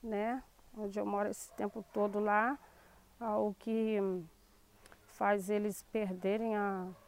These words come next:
a, aquela, aquele bem-estar de tá de bem com a vida. Mano, parece que as pessoas andam também muito, eles andam muito, como se fosse assim, é, não correr atrás de um estudo, né?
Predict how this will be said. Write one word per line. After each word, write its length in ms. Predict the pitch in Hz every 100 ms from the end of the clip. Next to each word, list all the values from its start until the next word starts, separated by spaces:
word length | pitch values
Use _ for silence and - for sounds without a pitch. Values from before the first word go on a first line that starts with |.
| - - - - 247
a, 220 | 262 247 - - - -
aquela, 640 | 254 269 294 302 285 226 180 - - - - - - - 359
aquele 280 | 196 190 226
bem-estar 880 | 190 175 208 240 254 - - 208 240
de 120 | 226
tá 300 | - 220 220
de 320 | 208 185 170 208
bem 340 | 170 196 226
com 140 | -
a 120 | 226 196
vida. 840 | 160 190 226 262 208 214 190 185 -
Mano, 180 | 220 311
parece 320 | 311 294 294
que 60 | 294
as 80 | -
pessoas 440 | 277 - 285 277 - - -
andam 300 | 254 269 262
também 340 | 269 254 262
muito, 480 | 269 262 247 277 262
eles 280 | 247 247 220
andam 220 | 247 262
muito, 840 | 254 262 - 285 269 247 214 190 - - -
como 180 | 247
se 80 | 262
fosse 220 | - 247
assim, 440 | 254 - 254 233 196 - - - -
é, 220 | - 254
não 160 | 254 269
correr 320 | - 302 294
atrás 360 | 320 - 294 277
de 60 |
um 100 | 277
estudo, 760 | 277 - - 285 285 214 202 190 - - -
né? 400 | 208 226 277